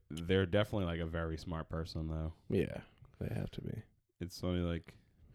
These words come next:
Speaker 1: most professors are just there to do research.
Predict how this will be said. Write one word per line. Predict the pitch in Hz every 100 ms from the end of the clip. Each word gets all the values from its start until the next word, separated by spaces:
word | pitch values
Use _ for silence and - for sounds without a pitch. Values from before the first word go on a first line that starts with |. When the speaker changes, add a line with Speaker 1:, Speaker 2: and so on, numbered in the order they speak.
| - - - _ _ _ _ _
Speaker 1:
most | 101 107
professors | 101 98 90 87
are | 82
just | 80 82
there | 87
to | 85
do | 82 82
research. | 82 85 87 85 -